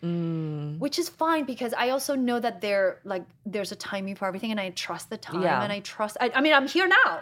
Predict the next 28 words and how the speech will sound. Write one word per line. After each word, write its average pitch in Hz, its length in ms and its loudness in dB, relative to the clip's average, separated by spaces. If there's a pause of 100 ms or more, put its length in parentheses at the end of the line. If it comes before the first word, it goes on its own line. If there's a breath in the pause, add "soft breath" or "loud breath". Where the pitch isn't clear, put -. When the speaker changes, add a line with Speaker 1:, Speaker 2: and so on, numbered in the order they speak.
Speaker 2:
you - 80 2
know 330 60 6
what 311 80 6
I - 20 -2
mean? 302 120 4
Like, - 100 4
Speaker 1:
<laughs> 233 80 0
Speaker 2:
this, - 100 0
so 349 80 2
this 285 160 0
is 320 120 -2
clearly 320 640 2 (100)
is, 233 180 -2
is, 240 240 -6
is - 220 -6
true 294 380 -2
to 240 180 -4
me 240 240 0
that 202 260 2 (760 loud breath)
I 214 140 2
did 233 380 -4
put 233 240 -4
work 202 320 -2
on 196 140 -2
pause, 196 720 -4 (140 soft breath)
Speaker 1:
Mm. 160 300 -4
Speaker 2:
and 196 560 -2 (340)
because, 254 540 -2